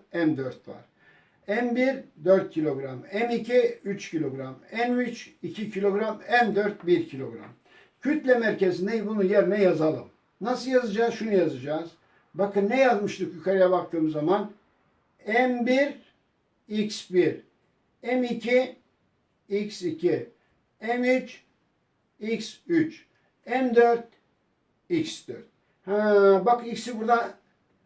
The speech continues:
sıfır görüyoruz. Çünkü X düşey bileşenin üzerinde yani Y'ye olan uzaklığı sıfır. Bölü toplam kütle.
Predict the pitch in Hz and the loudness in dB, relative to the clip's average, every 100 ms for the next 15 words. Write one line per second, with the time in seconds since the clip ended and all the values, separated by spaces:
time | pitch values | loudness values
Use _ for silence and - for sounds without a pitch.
0 | _ _ - 208 247 220 208 165 147 127 | _ _ -6 -4 -2 6 6 6 4 0
1 | - - 262 294 202 202 180 196 226 269 | -8 -6 -2 -2 2 2 2 -2 0 0
2 | 202 - - _ _ _ _ _ _ - | -4 -10 -16 _ _ _ _ _ _ -16
3 | 123 - 247 311 262 214 196 180 180 208 | -14 2 6 6 6 4 2 4 0 0
4 | 185 151 160 156 151 156 202 180 - _ | 0 0 2 2 2 6 6 6 0 _
5 | _ _ - 131 208 240 202 156 156 180 | _ _ -2 4 4 6 4 4 4 4
6 | 202 269 269 233 196 175 143 170 165 202 | 8 10 12 10 8 4 2 -2 -2 -2
7 | 233 214 190 - 127 - _ _ 170 190 | 0 2 0 0 -6 -14 _ _ 2 6
8 | 226 233 190 - 190 170 160 156 143 104 | 6 4 2 4 2 2 -2 -4 -8 -10